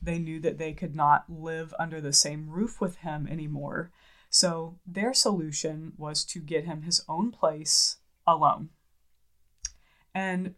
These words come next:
Richard loved having his own space, and his parents actually felt pretty good about it.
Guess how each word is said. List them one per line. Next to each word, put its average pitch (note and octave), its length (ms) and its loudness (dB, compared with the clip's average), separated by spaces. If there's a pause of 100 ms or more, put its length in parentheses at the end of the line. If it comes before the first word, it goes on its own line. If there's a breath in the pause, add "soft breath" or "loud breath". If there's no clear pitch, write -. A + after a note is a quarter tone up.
Richard A#3 580 0 (160)
loved B3 400 8
having D3 300 4
his D#3 240 -4
own C#3+ 220 -2
space, - 720 2 (500 soft breath)
and F#3+ 480 0
his G3+ 220 -2
parents C4 600 -2
actually A3+ 540 -2
felt G#3 340 2
pretty G#3 220 -2
good F#3+ 200 -2
about G#3 340 4
it. - 160 -10